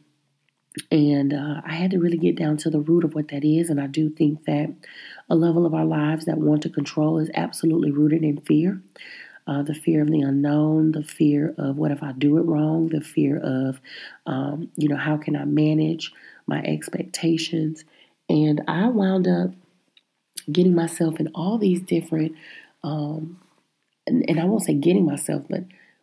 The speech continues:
walking in, in this new, um, season and having to tidy things up and close things and transition things. There was so much of this that I just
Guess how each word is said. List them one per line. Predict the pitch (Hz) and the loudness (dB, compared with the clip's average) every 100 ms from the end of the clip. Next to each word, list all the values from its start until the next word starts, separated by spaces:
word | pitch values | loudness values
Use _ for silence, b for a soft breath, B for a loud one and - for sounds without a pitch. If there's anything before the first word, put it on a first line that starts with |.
| - | -4
walking | 151 156 175 190 185 190 | 0 0 0 0 2 2
in, | - 165 175 - | 4 2 2 0
in | - 160 165 156 | 0 2 4 4
this | 156 151 | 2 2
new, | 156 156 160 156 147 156 b b b | 2 4 4 4 2 -2 b b b
um, | 143 147 151 | -4 0 -2
season | - 208 226 180 180 | 0 2 2 2 -2
and | 156 | -4
having | 160 170 165 160 | -2 -2 -2 -4
to | 156 | -4
tidy | - 160 165 170 | -4 -2 0 0
things | 165 160 156 | 0 0 2
up | 160 175 | 0 -2
and | 180 139 | -6 -6
close | - 151 156 156 | -2 2 2 0
things | - 165 180 196 202 - B B B B | -2 0 0 0 -4 -10 B B B B
and | 139 | -6
transition | - 147 139 147 156 180 170 | -2 -2 0 0 -2 -2 -2
things. | 185 185 175 | 0 2 2
There | 156 | 0
was | 151 151 | 0 -2
so | - 156 | -2 0
much | 160 165 | 0 -2
of | 170 | -4
this | 160 175 | -2 -4
that | - 151 | -4 -4
I | 156 | -4
just | 156 - | -6 -10